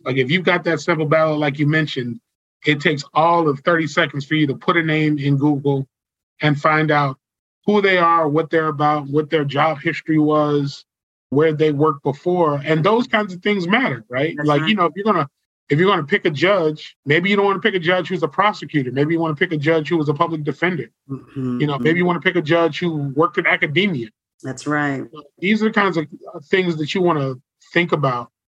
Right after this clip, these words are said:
Speaker 1: because you're entrusting this person with your life potentially, but more importantly, the lives of those in your community.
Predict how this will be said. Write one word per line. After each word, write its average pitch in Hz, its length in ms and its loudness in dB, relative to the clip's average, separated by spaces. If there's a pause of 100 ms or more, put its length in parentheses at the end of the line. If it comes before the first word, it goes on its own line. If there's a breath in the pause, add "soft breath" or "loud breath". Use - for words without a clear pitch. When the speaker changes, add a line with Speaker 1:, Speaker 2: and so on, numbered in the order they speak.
(120)
Speaker 1:
because 151 260 0
you're 156 160 2
entrusting 147 640 -2
this 147 200 -2
person 135 640 -4 (560)
with 147 200 0
your 180 240 2
life 127 300 -4
potentially, 120 540 -6
but 131 180 -4
more 160 180 2
importantly, 160 420 0
the 139 120 -2
lives 143 340 0
of 131 120 -2
those 131 180 0
in 123 120 -6
your 117 100 -10
community. - 280 -20